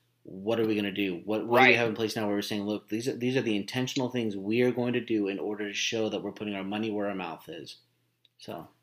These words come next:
Speaker 2: Right. Like, basically, you're saying, "Let's have it be real." It's like,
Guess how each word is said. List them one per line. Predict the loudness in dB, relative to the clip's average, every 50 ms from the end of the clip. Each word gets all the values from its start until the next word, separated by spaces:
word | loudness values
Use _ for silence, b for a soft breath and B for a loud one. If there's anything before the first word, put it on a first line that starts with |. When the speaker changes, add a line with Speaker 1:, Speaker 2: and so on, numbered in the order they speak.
| _ _ _ _ _ _ _
Speaker 2:
Right. | 4 8 8 10 8 8 4 -4 B B B B B B B B _
Like, | 4 4 4 4 -4 2 8
basically, | 8 8 8 8 4 2 4 4 2 6
you're | 6 4
saying, | 4 10 10 12 12 12 8 6 6
"Let's | 8 8 8 6 4 -2 -2 4
have | 8 8 8 8 6
it | 0 -2
be | -2 -4 -4 -4 -2
real." | 0 2 2 4 2 2 -2 -4
It's | -6 -4 4 8
like, | 8 8 8